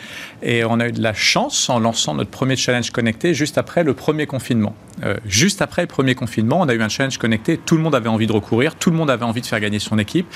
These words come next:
Et ça, ça a été, euh, un succès, euh, fabuleux.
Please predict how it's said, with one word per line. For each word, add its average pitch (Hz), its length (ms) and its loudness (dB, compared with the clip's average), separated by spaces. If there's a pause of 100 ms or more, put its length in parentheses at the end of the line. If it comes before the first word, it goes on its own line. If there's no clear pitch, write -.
(320)
Et 117 60 0
ça, 143 160 0
ça - 140 0
a - 20 2
été, 127 280 0
euh, 107 280 -2
un 117 80 0
succès, 131 480 0
euh, 101 200 -2
fabuleux. 135 540 0